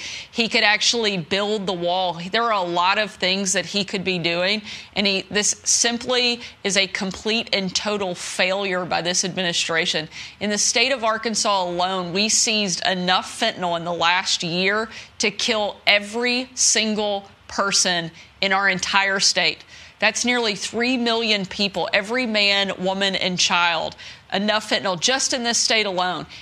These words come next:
It is an absolute disgrace what this president is doing, and it's another great example. While in November he has to go and Donald Trump has to be put back in place so we can secure our border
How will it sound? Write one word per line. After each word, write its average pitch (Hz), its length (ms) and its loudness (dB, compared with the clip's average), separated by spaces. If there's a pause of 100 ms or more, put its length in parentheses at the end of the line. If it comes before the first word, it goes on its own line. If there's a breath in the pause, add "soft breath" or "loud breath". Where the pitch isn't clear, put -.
It 190 100 0
is 196 160 0
an 190 200 -2
absolute 220 800 2
disgrace 180 840 2
what 190 240 -2
this 220 160 -2
president 208 440 0
is 180 100 -2
doing, 190 260 2
and 196 160 0
it's 185 160 -2
another 190 360 0
great 180 320 0
example. 202 600 0
While 180 380 0
in 190 200 0
November 185 560 0
he 214 240 0
has 208 280 2
to 202 80 0
go 185 360 2 (280 loud breath)
and 190 160 -2
Donald 202 340 0
Trump 196 340 -2
has - 400 2
to 220 80 -2
be 196 120 0
put 175 300 -6
back 185 300 2
in 208 100 -2
place 190 320 0
so - 100 0
we 185 140 -2
can 185 160 -4
secure 196 380 0
our 196 160 2
border 185 400 -2